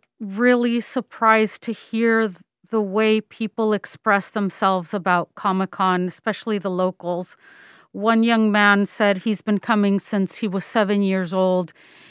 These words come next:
He described it as a best friend who, uh, left, who left momentarily, and how sad he was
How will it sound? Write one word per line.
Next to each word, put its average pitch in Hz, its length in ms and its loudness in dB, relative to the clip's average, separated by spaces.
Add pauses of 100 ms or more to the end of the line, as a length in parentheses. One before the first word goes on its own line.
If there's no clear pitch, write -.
He 240 280 2
described 208 680 2
it 208 280 2
as 196 440 2
a - 80 -4
best 196 320 2
friend 190 580 2 (540)
who, 202 460 2
uh, 180 640 2 (460)
left, 214 720 0 (340)
who 262 140 0
left 208 400 2
momentarily, 196 1120 0
and 185 480 -2
how 214 280 2
sad 202 400 4
he 202 180 -4
was 170 560 2